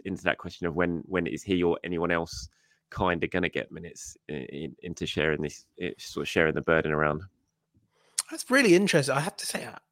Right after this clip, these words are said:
Speaker 2: hadn't even quite twigged, but you are right that it does feel like Smith Rowe has,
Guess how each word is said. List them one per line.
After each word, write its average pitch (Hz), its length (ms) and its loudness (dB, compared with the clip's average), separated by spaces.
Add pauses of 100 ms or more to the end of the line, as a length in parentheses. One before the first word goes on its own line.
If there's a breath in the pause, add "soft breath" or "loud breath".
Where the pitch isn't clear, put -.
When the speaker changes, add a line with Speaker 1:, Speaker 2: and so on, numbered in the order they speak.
(120)
Speaker 2:
hadn't 190 220 2
even 147 220 -2
quite - 420 -8 (120)
twigged, 101 720 -2
but 101 100 -8
you 143 160 -2
are 147 80 0
right 139 400 0
that 107 240 0 (1300 soft breath)
it 127 140 -2
does 143 200 8
feel 120 180 4
like 101 220 2 (200)
Smith - 380 -4
Rowe 107 180 4
has, - 280 -4